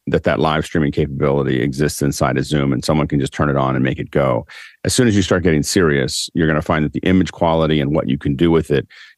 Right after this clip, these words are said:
gets, starts to go up a fair bit, um, when you do something like Zoom iso and then send it out to a system, and, and you can now start adding graphics, and the actual visual quality of the Zoom participants will look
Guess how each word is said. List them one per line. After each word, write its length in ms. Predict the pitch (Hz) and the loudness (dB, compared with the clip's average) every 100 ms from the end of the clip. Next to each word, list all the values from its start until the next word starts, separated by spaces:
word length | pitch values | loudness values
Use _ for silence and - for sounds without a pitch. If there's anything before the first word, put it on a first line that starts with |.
| _ | _
gets, 280 | 156 - - - | -4 -4 -10 -10
starts 320 | - 87 80 | -2 -2 0
to 100 | - | 0
go 120 | 78 | 2
up 200 | 69 78 | 2 -2
a 40 | 76 | -4
fair 260 | - 73 | -2 0
bit, 300 | 65 71 65 - - | 2 0 0 -4 -2
um, 360 | 71 65 65 - - | 0 0 0 -2 -2
when 260 | 78 73 | 0 2
you 300 | 69 65 69 - | 0 0 -4 -6
do 120 | - 73 | -4 -2
something 240 | - 67 | -2 -2
like 160 | 67 71 | -2 -2
Zoom 160 | 71 | -2
iso 300 | 67 69 - | -2 -2 -2
and 100 | - | -2
then 120 | - 80 | -2 -2
send 220 | - 71 | -2 -2
it 80 | 71 | -2
out 200 | 71 - | -6 -6
to 100 | 76 | -6
a 80 | |
system, 400 | - - - 67 | -4 -6 -2 -2
and, 180 | 64 65 - - - _ - | -2 -4 -8 -20 -20 _ -2
and 200 | 67 - | 0 0
you 120 | - - | -4 -4
can 160 | - | -4
now 180 | 71 65 | -4 -6
start 240 | - - | -4 -2
adding 240 | - 65 - | -2 -4 -2
graphics, 500 | 90 92 87 82 - | 0 0 0 -2 -2
and 160 | - 78 | -2 0
the 140 | 73 - - - | 0 -4 -10 -6
actual 640 | 80 85 - 82 71 67 | -4 -4 0 2 2 0
visual 600 | 67 87 92 98 85 82 | 0 2 4 2 2 0
quality 640 | - - 76 80 76 73 - | 0 0 2 2 0 -2 0
of 320 | 78 76 69 - | 0 0 -4 -6
the 160 | 73 67 | -2 -2
Zoom 500 | 65 78 80 80 76 | 0 0 2 2 0
participants 640 | 76 - 78 76 69 - | -2 -2 -2 -2 -4 -6
will 220 | 73 71 | -4 0
look 160 | 78 | 0